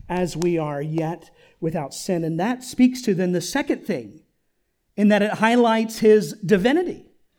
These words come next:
Verse thirty-eight, notice in the end of your, the passage, "The son of Enos, the son of Seth, the son of Adam, the son of whom? God."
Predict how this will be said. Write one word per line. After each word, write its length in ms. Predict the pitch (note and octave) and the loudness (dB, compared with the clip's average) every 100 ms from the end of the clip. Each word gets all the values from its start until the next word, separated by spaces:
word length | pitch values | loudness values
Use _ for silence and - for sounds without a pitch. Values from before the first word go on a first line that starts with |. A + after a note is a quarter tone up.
| _ _ _ _ | _ _ _ _
Verse 240 | F3+ G3 G3 | 0 0 2
thirty-eight, 580 | A3 A3 B3 C4 D3 | 2 4 4 2 -2
notice 420 | F3+ F#3 G#3 G3+ - | -2 2 2 0 -2
in 200 | F#3+ F3+ | -4 0
the 160 | F#3 | 0
end 120 | F#3 | 0
of 140 | F#3 E3+ | 0 -2
your, 160 | F#3 G3+ | -2 -2
the 100 | F3 | -6
passage, 640 | F3 A3+ B3 - - - - _ _ | -4 -4 -4 -8 -10 -16 -18 _ _
"The 100 | - | -6
son 200 | F#3 G3+ | -2 -2
of 160 | E3+ E3 | -2 -2
Enos, 460 | F#3 G3+ A3+ C4+ - | 0 0 -2 -8 -8
the 100 | E3+ | -8
son 220 | - F3 | -6 -6
of 100 | D3+ | -6
Seth, 460 | - G#3 G3 B3 - | -6 -4 -4 -4 -6
the 100 | E3+ | -4
son 180 | G3+ | -4
of 80 | F3+ F3 | -4 -4
Adam, 420 | E3 A3 C4+ B3+ - - | -2 2 2 2 -4 -2
the 100 | A3 | 0
son 240 | D#4 D4+ | 4 4
of 120 | C4 | 6
whom? 560 | A#3 B3 D#3 G2+ - - _ _ _ _ - _ _ D3 | 6 6 2 -4 -12 -20 _ _ _ _ -20 _ _ -8
God." 380 | D#3+ D3 G2+ | -4 -4 -8